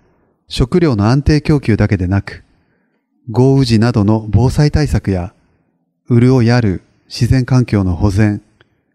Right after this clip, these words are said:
良好な景観の形成といった様々な面で、私たちの暮らしに重要な役割を果たしています。市内では、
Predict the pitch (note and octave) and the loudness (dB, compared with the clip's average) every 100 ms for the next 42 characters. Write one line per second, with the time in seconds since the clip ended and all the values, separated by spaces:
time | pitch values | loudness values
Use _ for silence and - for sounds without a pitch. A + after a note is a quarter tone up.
0 | _ _ - A#2 D3 D3+ D#3+ D3+ - D3 | _ _ -6 -2 -2 0 0 0 0 0
1 | C#3+ D3 C#3+ - C3+ A#2+ C3+ B2+ C3 _ | 0 0 0 2 0 0 0 -2 -6 _
2 | _ _ - B2+ A#2+ _ - A2 D3+ B2+ | _ _ -4 -2 -2 _ -4 0 0 2
3 | G3+ G3 E3 B2+ A2 G#2 F#2 G#2+ B2+ - | 0 0 0 2 2 2 2 0 -2 -4
4 | _ _ _ _ A2+ A2 - - G2 G#2 | _ _ _ _ -2 -2 -2 -2 -2 -2
5 | F#2+ G2+ F#2+ E2+ F#2+ F#2 A2 C#3+ D#3+ D3+ | -4 -2 -2 -2 -4 -2 0 2 2 2
6 | C3+ B2 A#2+ A2 G#2 B2 D3+ - A#2 F#2 | 0 0 0 0 2 2 0 -6 -4 -2
7 | - F2 E2+ F2+ - - _ - _ _ | -2 -6 -4 -4 -4 -6 _ -20 _ _
8 | _ _ _ _ _ _ _ _ _ _ | _ _ _ _ _ _ _ _ _ _
9 | _ - C3 G#2 G2 B2 F#2 | _ -4 0 0 0 0 -2